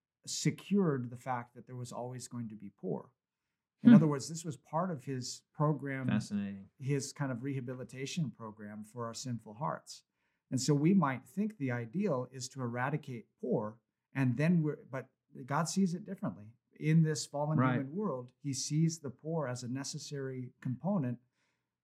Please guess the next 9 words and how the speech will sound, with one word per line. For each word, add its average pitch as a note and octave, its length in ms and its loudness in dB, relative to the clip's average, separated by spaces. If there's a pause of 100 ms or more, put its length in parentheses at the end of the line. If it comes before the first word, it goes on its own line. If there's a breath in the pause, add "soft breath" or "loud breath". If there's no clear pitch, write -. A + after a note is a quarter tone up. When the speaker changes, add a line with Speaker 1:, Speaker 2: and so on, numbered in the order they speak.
Speaker 1:
to C#3 420 4
draw C3 340 2
out A#2+ 400 -8 (640)
the, A#2+ 320 -2 (200)
the, A#2 240 -8 (300)
or A#2+ 260 -8
to A#2+ 200 -4
eradicate C3+ 640 2 (260)
selfishness A#2+ 720 -2